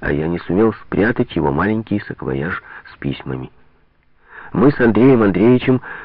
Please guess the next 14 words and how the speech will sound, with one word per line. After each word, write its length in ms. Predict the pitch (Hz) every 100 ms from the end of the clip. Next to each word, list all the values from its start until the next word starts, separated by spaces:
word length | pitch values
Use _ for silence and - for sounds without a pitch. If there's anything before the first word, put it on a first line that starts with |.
| -
провели 380 | - 90 87 131
совместно 580 | - 98 82 113 - 104
в 160 | 85
вагоне 380 | 78 78 98 107
трое 280 | - 92 82 -
суток 380 | 107 113 - - - -
и 120 | - 110
сдружились 580 | 104 113 113 131 87 -
крепко. 460 | 62 65 - - - _ _ _ _ - - - -
Наши 280 | 113 127 123
взгляды 540 | 107 101 139 127 110 -
и 100 | 101
общественная 720 | 92 - - 113 - 82 76
деятельность 760 | 69 110 113 - 65 67 -